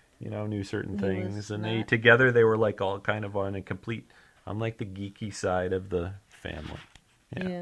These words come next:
Speaker 2: and
Speaker 1: Like,
Speaker 2: that,
Speaker 1: you need to
Speaker 2: and
Speaker 1: be
Speaker 2: that, and that
Speaker 1: told
Speaker 2: makes
Speaker 1: that.
Speaker 2: me the non-geeky person. Okay.
Speaker 1: But you're still kind of geeky. And
Speaker 2: I'm
Speaker 1: I, and
Speaker 2: semi-geeky.
Speaker 1: it's like the Donnie and Marie, you know, that old show. You know, little, you're still a little bit of rock and roll with your country, and I'm a little bit of country with my rock and roll. And that was a terrible analogy.
Speaker 2: Wow, that's going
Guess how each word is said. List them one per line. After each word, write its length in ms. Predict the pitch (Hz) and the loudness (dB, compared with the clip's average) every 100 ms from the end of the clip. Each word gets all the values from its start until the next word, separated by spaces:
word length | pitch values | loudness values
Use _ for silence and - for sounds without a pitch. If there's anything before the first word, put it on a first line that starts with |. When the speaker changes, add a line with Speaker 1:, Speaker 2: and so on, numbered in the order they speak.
| 190 | -6
Speaker 2:
and 80 | - | 2
Speaker 1:
Like, 120 | 110 | 4
Speaker 2:
that, 60 | 120 | 6
Speaker 1:
you 40 | |
need 140 | 120 113 | 8 8
to 40 | |
Speaker 2:
and 100 | 104 | 8
Speaker 1:
be 60 | 110 | 8
Speaker 2:
that, 140 | 233 | 6
and 160 | 226 226 | 4 2
that 100 | 226 | 6
Speaker 1:
told 140 | 220 220 | 8 8
Speaker 2:
makes 160 | 208 - | 4 0
Speaker 1:
that. 80 | 202 | -2
Speaker 2:
me 340 | 208 202 196 | -2 -2 -2
the 140 | 190 180 | -4 -6
non-geeky 600 | 165 160 165 165 160 160 | -8 -10 -10 -12 -12 -14
person. 360 | - 165 - 165 | -16 -16 -16 -16
Okay. 180 | - - - | -16 -18 -2
Speaker 1:
But 140 | - 87 | 4 4
you're 140 | 87 | 4
still 180 | - 87 | 4 2
kind 260 | - 73 69 | 2 -4 -4
of 120 | - | -10
geeky. 460 | - - - - _ | -14 -12 -14 -14 _
And 120 | 80 80 | -4 -2
Speaker 2:
I'm 60 | 78 | 0
Speaker 1:
I, 40 | 90 | 0
and 180 | 87 - 185 | 0 0 -4
Speaker 2:
semi-geeky. 360 | 190 - 185 - | -8 -8 -10 0
Speaker 1:
it's 160 | 113 127 | 2 8
like 220 | 110 - | 8 8
the 80 | 90 | 4
Donnie 240 | 87 92 | 4 4
and 80 | 110 | 2
Marie, 320 | 120 123 113 | 2 4 4
you 160 | 95 87 | 4 6
know, 220 | 85 82 | 6 4
that 120 | 82 | 4
old 180 | 82 82 | 2 2
show. 280 | - 87 71 | 0 0 0
You 80 | 76 | -6
know, 100 | 71 | -4
little, 300 | 82 85 87 | 0 0 0
you're 220 | 90 92 | 0 0
still 260 | - 104 | 2 4
a 80 | 101 | 4
little 180 | 101 98 | 2 0
bit 260 | 90 92 90 | 4 4 6
of 340 | 87 80 80 | 4 0 -2
rock 220 | 85 82 - | 0 0 0
and 160 | 80 | -6
roll 300 | 85 82 82 | -2 0 -2
with 120 | 76 | -4
your 140 | 76 78 | -4 -6
country, 500 | - 78 69 73 71 | -4 -6 -6 -8 -6
and 120 | 71 | -6
I'm 160 | 73 71 | -4 -2
a 20 | |
little 160 | 73 73 | -2 -2
bit 200 | 73 76 | -4 -6
of 100 | - | -6
country 380 | 80 76 76 | -6 -2 -2
with 120 | 76 76 | 0 -2
my 160 | 76 | -4
rock 300 | 73 71 - | -4 -6 -8
and 100 | 76 | -10
roll. 220 | 73 76 | -8 -8
And 100 | 69 73 | -6 -2
that 100 | 85 | -2
was 160 | 71 | -4
a 40 | 65 | -6
terrible 420 | 82 80 71 69 | -2 -2 -2 -4
analogy. 360 | 67 67 67 | -4 -4 0
Speaker 2:
Wow, 1000 | 202 226 226 214 208 202 196 190 185 180 180 | 2 4 4 2 2 2 0 0 0 0 0
that's 340 | 196 214 - | 0 -2 -6
going 560 | - 190 175 170 170 | -4 -2 0 -2 -8